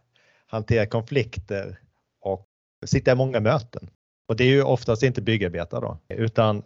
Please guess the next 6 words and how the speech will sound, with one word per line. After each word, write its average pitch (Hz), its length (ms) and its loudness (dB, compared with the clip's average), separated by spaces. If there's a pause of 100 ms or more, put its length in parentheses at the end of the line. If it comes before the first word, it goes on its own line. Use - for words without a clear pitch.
framförallt 107 560 -2
tänker 107 280 -2
man 104 100 -2
ju 98 60 -4
på 98 320 -4
kontorsarbetare. 101 840 -2